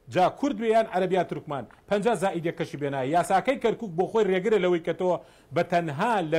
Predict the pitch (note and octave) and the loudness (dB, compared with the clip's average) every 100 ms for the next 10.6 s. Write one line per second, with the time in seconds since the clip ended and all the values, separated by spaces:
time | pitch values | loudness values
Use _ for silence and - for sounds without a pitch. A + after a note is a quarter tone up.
0 | D3+ D#3 C#3 E3+ G3+ G3 E3+ C3+ C#3+ A#2+ | 0 0 0 2 2 0 -4 0 0 0
1 | C#3+ C3+ C#3 B2+ C3 A3 E3+ A#2+ - _ | -2 -2 -6 -6 -2 2 2 2 -2 _
2 | - F3 G#3+ F#3 E3+ F3+ D#3 D3+ D3 C#3 | -8 -2 -2 -2 -4 -2 0 0 0 -4
3 | - B2 - G#2 - _ - C3 E3+ E3+ | -6 -8 -6 -6 -8 _ -6 2 2 2
4 | E3+ E3 B3+ F#3+ F3 D#3 - D4 C4 F3+ | -2 0 0 0 -2 -6 -4 -2 -2 0
5 | F3+ E3+ D#3 C#3+ D#3 D#3 D3+ C#3+ C#3+ D3+ | -2 2 0 0 -2 -2 -2 -2 0 -2
6 | - - - A2+ D3 D3 D3 C3+ F3 C#3 | -4 -18 -8 -4 -2 2 2 2 0 -4
7 | B2 A2 - - - E3 F3+ G3+ G3 G#3 | -4 -4 -6 -16 -6 -2 -2 -2 -2 -2
8 | C4 B3+ A#3+ G#3+ F#3 - _ _ _ _ | -2 -2 0 2 0 -4 _ _ _ _
9 | - G#3 F#3+ C#4 C4 F3+ - G3+ G3 F#3 | 0 0 2 2 0 0 2 4 4 0
10 | A3+ F3 D3 C#3 B2+ A#2+ | 0 0 2 2 2 -2